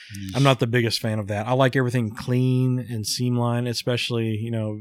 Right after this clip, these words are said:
Speaker 2: if this is my, I mean, this is my one of my bigger hobbies. I want everything to look
Speaker 1: It's like
Speaker 2: nice.
Speaker 1: Yeah.
Speaker 2: Yeah.
Speaker 1: So then the last question, and this is the one I, I'm gonna pose to the,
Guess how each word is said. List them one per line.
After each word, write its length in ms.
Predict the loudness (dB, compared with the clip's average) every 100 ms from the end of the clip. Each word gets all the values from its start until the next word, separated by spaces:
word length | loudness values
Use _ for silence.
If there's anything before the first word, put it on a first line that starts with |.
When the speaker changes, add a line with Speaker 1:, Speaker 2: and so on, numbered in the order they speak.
| -12
Speaker 2:
if 140 | -14 -4
this 240 | -2 0
is 260 | 0 0 0
my, 400 | -2 0 0 -2
I 60 | -2
mean, 140 | 0
this 180 | 0 0
is 60 |
my 360 | 2 2 0 -2 -6 -20 -20 _ _ -6
one 200 | 0 2
of 60 |
my 100 | 0
bigger 320 | 0 -2 -2 -2
hobbies. 440 | -2 0 0 0
I 60 | -2
want 340 | -2 -2 -4 -6
everything 320 | -6 -4 -6
to 100 | -6
look 380 | -4 -4 -6 -16 -20 _
Speaker 1:
It's 100 | -12
like 160 | -12 -12 -14 -10
Speaker 2:
nice. 680 | -4 -4 -4 -6 -6 -6 -4
Speaker 1:
Yeah. 120 | -4
Speaker 2:
Yeah. 80 | -4 -8 _ _ _ _
Speaker 1:
So 260 | 8 8 8
then 380 | 4 0 -4 -2
the 140 | 2
last 240 | 4 4 2
question, 680 | 0 0 -4 -4 -2 -4
and 100 | -2
this 180 | -4 -4
is 80 | -4
the 80 | -2
one 160 | -2 -2
I, 180 | -4 -6 -8
I'm 120 | -6
gonna 140 | -6
pose 640 | -8 -4 0 2 0 -2 -6 -10
to 440 | -6 -4 -2 -4 -8 _ _ _
the, 120 | -12